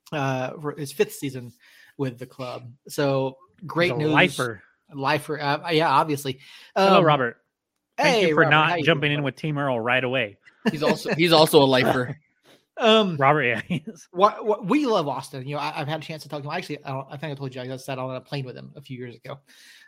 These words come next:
Speaker 2: Yeah.
Speaker 1: Um, so great guy, fantastic in the community, you know, really
Speaker 3: Random
Speaker 1: well
Speaker 3: flex.
Speaker 1: loved, um, you know, within the community for everything that he does, you know, on and off the pitch. And he had some injury issues last year.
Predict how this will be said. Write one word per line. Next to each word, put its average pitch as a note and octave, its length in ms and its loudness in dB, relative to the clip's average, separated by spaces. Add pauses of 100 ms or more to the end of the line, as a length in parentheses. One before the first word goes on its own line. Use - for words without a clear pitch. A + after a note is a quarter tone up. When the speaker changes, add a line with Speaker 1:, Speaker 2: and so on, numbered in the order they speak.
Speaker 2:
Yeah. B2+ 260 0
Speaker 1:
Um, A#2 260 -18 (1120)
so E3 140 4
great E3 280 4
guy, D3+ 260 4
fantastic D3 600 -6
in D3 60 -6
the C#3 80 -8
community, C3+ 640 -6
you C3+ 60 -10
know, B2 80 -10
really C#3 400 -4
Speaker 3:
Random C#3 240 -6
Speaker 1:
well C3+ 460 0
Speaker 3:
flex. A#2 200 -8
Speaker 1:
loved, B2+ 480 -4 (580)
um, B2+ 640 -4 (380)
you F#3+ 100 0
know, C#3+ 160 2
within C#3+ 320 0
the C3+ 80 -4
community D#3 480 -2
for D3 160 -6
everything C#3 280 -4
that C3+ 100 -8
he C3 80 -6
does, B2+ 280 -4
you C3 60 -8
know, C3 80 -12
on B2+ 200 -8
and B2 100 -12
off A#2+ 160 -12
the A#2+ 80 -14
pitch. D#3+ 280 -6
And B2 120 -10 (480)
he A3+ 100 4
had B3+ 80 6
some A3+ 140 -6
injury G3 300 4
issues E3+ 260 0
last D#3 320 -2
year. C#3+ 420 0